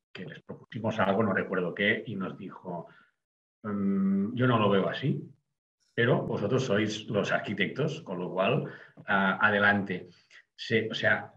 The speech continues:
yo pienso que, que no era consciente de la presión que nos puso encima, porque al final cuando tú estás convenciendo a alguien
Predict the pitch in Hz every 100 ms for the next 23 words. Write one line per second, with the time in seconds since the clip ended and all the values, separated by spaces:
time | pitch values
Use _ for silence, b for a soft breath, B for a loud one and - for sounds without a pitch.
0 | _ - 117 120 131 143 143 165 147 113
1 | 110 - 107 104 110 139 139 131 - 135
2 | 139 160 143 110 - 101 - 120 131 135
3 | 117 120 113 - 95 - 101 92 95 92
4 | 107 123 135 127 156 - 127 - 120 107
5 | 98 95 113 107 95 110 104 101